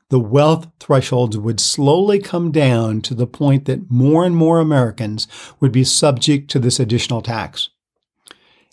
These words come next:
It is important that we do not allow the media to manipulate and inflame us.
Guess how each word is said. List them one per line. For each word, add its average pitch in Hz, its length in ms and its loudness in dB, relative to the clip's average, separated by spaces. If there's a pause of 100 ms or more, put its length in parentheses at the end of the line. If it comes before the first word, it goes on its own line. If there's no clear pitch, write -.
(200)
It 180 140 2
is 208 100 2
important 143 800 -2
that 147 140 0
we 135 140 2
do 110 320 0
not 170 240 2
allow 139 320 2
the 127 100 2
media 120 360 0
to - 180 -6
manipulate 143 840 0
and 127 140 0
inflame 117 400 -4
us. - 280 -4